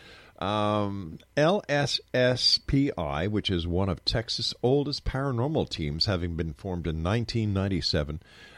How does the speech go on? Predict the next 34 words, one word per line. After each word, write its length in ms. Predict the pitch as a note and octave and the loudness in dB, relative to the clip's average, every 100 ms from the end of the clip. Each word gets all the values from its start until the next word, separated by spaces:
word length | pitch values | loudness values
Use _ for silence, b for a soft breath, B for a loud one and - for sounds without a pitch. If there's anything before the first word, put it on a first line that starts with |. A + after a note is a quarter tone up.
| - | -4
and 260 | G#2+ G#2 | -2 0
gained 300 | F2 C3 D#3 | 0 0 2
a 40 | B2 | 2
web 300 | G2+ D#3 B2+ - _ | 2 2 -2 -10 _
presence 400 | - F2 G2 F#2+ | 0 0 0 -4
starting 340 | - F#2 F2+ F#2 | 0 2 2 0
in 160 | F2+ | 0
nineteen 380 | E2+ F#2 - G2 | 0 -2 -2 -2
ninety-eight. 560 | E2 E2+ E2+ C3+ - - b b b - | -2 -2 -2 -2 -4 -10 b b b 0
Their 120 | F2 | 2
work 220 | G2 A2+ | 2 0
has 140 | G#2 | -2
been 200 | - F2 | -2 -2
documented 680 | D2+ F#2+ G#2+ G#2+ G2 F#2 A2+ | 0 -2 -2 -4 -4 0 0
in 180 | F2 E2+ | 2 0
many 220 | F2 F2+ | 0 -2
books, 520 | C#2+ - C#3+ - - - | -2 0 -2 -2 -6 -6
magazines, 800 | D#2+ D#2+ G#2 G2+ F#2+ G#2 G#2+ F2 | -4 -2 -2 -2 -2 -2 -2 0
local 500 | F2+ G#2+ A2+ A2 G2+ | 2 2 2 2 2
and 140 | F2+ | 0
national 340 | F2+ G#2+ - F2+ | 0 -2 -2 -6
T 240 | - G2+ | -2 -2
V 160 | F#2 G2+ | 0 -2
shows, 540 | - F#2 G#2 B2 - B B B B B B B - | -2 0 0 -2 -8 B B B B B B B -4
and 160 | F#2 | 0
local, 420 | F2 G#2 - G#2+ | 2 2 2 0
national, 560 | G2+ F#2 G2 - F#2+ G2+ | 2 0 0 0 0 0
and 220 | - G2+ | 0 2
internet 400 | A2+ G#2 A2 G#2 | 2 2 0 2
radio 340 | F#2 C#3+ C#3+ D#2+ | 2 2 2 0
interviews 360 | C2 F#2 G2 | -4 -6 -4
since 200 | G#2+ F2 | -4 -2
nineteen 400 | G2 F2+ G#2 G2 | -2 0 -2 -2
ninety-seven. 680 | E2+ E2 E2+ - F3+ B2 | -2 -2 -4 -2 -2 -2